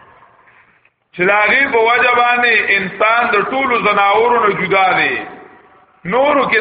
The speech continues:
دا نشته او په انسان کې شته. د زړه اصل سبب د علم او د پویا کولو، ځان د پویا کولو اصل چیز خو عقل دی. خو عقل له لارې په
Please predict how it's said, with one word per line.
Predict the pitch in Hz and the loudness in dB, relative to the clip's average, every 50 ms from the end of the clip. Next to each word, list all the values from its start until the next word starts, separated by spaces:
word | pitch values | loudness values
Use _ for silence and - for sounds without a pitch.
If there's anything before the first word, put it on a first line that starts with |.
| 202 226 | 0 0
دا | 240 247 247 247 | 0 0 0 0
نشته | 262 254 - - 262 254 | -2 -2 -2 -2 0 0
او | 233 214 190 | 0 0 0
په | 202 202 | 0 0
انسان | 190 196 - - 208 214 208 202 180 | 0 -2 -2 0 0 0 0 0 -2
کې | - 180 160 - | -4 -4 -6 -4
شته. | - 185 180 170 156 139 113 - - - - - - - - _ _ _ _ _ _ _ _ _ _ _ _ _ _ _ _ _ _ _ _ _ _ _ _ _ _ _ _ _ _ _ _ _ _ _ _ _ _ _ _ _ _ _ _ _ _ - | -4 -2 0 0 0 0 -4 -6 -10 -18 -20 -20 -20 -20 -20 _ _ _ _ _ _ _ _ _ _ _ _ _ _ _ _ _ _ _ _ _ _ _ _ _ _ _ _ _ _ _ _ _ _ _ _ _ _ _ _ _ _ _ _ _ _ -20
د | 135 143 165 202 208 196 - | -8 -4 -2 0 0 0 0
زړه | 220 226 247 269 269 254 - 254 269 | 0 0 2 2 2 2 2 2 2
اصل | 269 262 269 262 254 254 226 196 170 - - - - - - - - - - - - - - - - - - | 0 0 0 0 0 0 0 -2 -4 -6 -8 -14 -16 -18 -20 -20 -20 -20 -20 -20 -20 -20 -20 -20 -20 -10 -4
سبب | - 190 196 196 - 247 262 262 254 247 | -2 0 0 2 2 2 0 0 0 0
د | 240 | 0
علم | 233 226 233 254 254 254 247 247 - - 165 - - - - - - - 170 | 0 2 2 2 2 0 0 -2 -2 -6 -8 -10 -14 -16 -18 -8 -4 -2 0
او | 190 208 202 | 0 2 0
د | 202 208 202 - | 0 -2 -2 -2
پویا | 214 214 214 220 208 208 - - | 0 0 2 2 2 0 -2 -2
کولو، | 247 262 262 269 262 254 233 202 165 | -2 0 0 0 2 0 0 0 0
ځان | 214 226 240 240 233 | 0 0 0 0 0
د | 226 220 196 - | 0 -2 0 0
پویا | 208 208 208 208 208 208 - | 0 2 2 2 0 -2 -2
کولو | 240 247 254 254 240 226 220 - 226 254 | -2 -2 -2 0 0 0 0 0 -2 -2
اصل | 247 247 240 233 226 226 - | -2 0 -2 -2 -2 -4 -6
چیز | - 262 247 247 - | -8 -8 -10 -8 -4
خو | 208 214 | -2 -2
عقل | 226 233 233 220 208 185 175 165 151 | 0 0 0 0 0 -2 -2 -2 -4
دی. | 143 131 117 107 - - - - - - - - - _ _ _ _ _ _ _ _ _ _ _ _ _ _ _ _ _ _ _ _ _ _ - | -4 -6 -8 -10 -12 -16 -20 -20 -20 -20 -20 -20 -20 _ _ _ _ _ _ _ _ _ _ _ _ _ _ _ _ _ _ _ _ _ _ -10
خو | - 180 190 226 | -4 -2 0 2
عقل | 254 269 262 262 269 262 262 247 233 | 2 0 0 0 0 0 0 0 0
له | 220 | 0
لارې | 214 220 233 247 254 262 254 254 - | 0 2 2 2 2 0 0 0 -2
په | 226 | -2